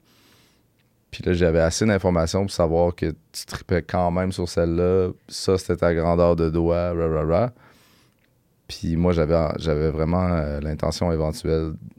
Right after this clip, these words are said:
qu'on, qu'on rende ça comme officiel pour ça. Tu sais, quelque chose, euh, ça donne quand même de la fougue, euh, au, au couple. Euh, ça peut. Ça peut aussi, euh, foutre la merde. <laughs> Ça peut faire ce que tu veux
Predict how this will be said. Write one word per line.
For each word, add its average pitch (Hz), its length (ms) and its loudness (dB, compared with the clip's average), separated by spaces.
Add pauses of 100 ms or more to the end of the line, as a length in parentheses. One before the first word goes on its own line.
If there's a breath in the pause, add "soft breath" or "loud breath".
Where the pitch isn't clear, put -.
(200)
qu'on, 73 300 -4 (840)
qu'on 76 160 -2
rende 76 160 -4
ça 87 140 -4
comme 180 180 -4
officiel - 640 -2
pour 135 160 -8
ça. - 140 -4
Tu - 60 -10 (300 loud breath)
sais, 202 140 -2
quelque 147 160 0
chose, 160 260 2
euh, 95 260 6 (1200 soft breath)
ça - 100 4
donne 147 160 4
quand 147 120 4
même 185 120 4
de 160 60 4
la 104 100 8
fougue, 127 420 2
euh, 95 200 4
au, 90 220 2 (120)
au 87 100 -2
couple. - 440 -2 (180)
Euh, 85 380 0 (580)
ça - 220 2
peut. 143 300 4 (480)
Ça - 180 -6
peut 90 100 -2
aussi, 80 560 -4
euh, 65 300 -6 (240)
foutre - 180 2
la 82 120 2
merde. 90 260 2 (160)
<laughs> 147 80 0
Ça - 160 2
peut 123 160 0
faire 127 300 6
ce - 180 -14
que 147 80 2
tu 147 200 -2
veux 123 200 -2